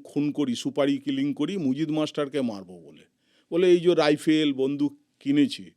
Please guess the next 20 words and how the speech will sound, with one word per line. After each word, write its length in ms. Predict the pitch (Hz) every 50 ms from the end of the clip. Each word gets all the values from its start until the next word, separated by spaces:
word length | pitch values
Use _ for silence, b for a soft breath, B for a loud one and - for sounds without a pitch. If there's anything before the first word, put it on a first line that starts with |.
| _ _ _ _ _ _ _ _ _ -
এ 60 | 165
তো 80 | 165 170
মাস্টারকে 480 | 170 175 175 - - 185 180 160 170
মারার 240 | 156 139 113 110 104
জন্য।" 180 | 98 107 104 107
আমি 80 | 117
বললাম, 140 | 143 175 180
"তো 100 | - 196
মাস্টার 400 | 170 165 165 180 - - 208 202
তো 120 | 202 214
এই 100 | 202 202
দিক 200 | 180 190 196 185
দিয়ে 140 | 185 220 214
যায় 140 | 208 214 220
না, 100 | 220 220
ও 80 | 226 208
তো 100 | - 196
খড়িবাড়ি 520 | - - 185 185 220 220 220 214 214 202
দিয়ে 220 | 180 165 143 123
যায়।" 180 | 113 101 87